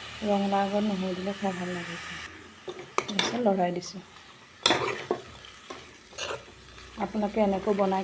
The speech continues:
খাইছে নাই? যদি নাই খোৱা, খাবচোন। আমি বনোৱাৰ দৰে খাই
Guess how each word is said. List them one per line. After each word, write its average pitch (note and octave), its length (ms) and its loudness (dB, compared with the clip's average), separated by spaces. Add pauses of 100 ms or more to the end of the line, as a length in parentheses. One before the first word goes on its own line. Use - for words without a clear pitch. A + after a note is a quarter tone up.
খাইছে F#3 320 2 (160)
নাই? F3 160 2 (100)
যদি F#3+ 160 4 (140)
নাই F3+ 180 2
খোৱা, G3 220 -2
খাবচোন। F#3 420 6 (240)
আমি F#3 240 4
বনোৱাৰ F#3 300 4
দৰে G3+ 140 0 (600)
খাই G3+ 180 2